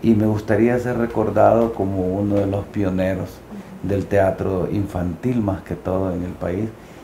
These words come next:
y a José Antonio, que se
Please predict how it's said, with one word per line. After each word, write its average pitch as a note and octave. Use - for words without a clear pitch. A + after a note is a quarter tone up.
y F#2+
a -
José F2+
Antonio, F#2+
que G2+
se G2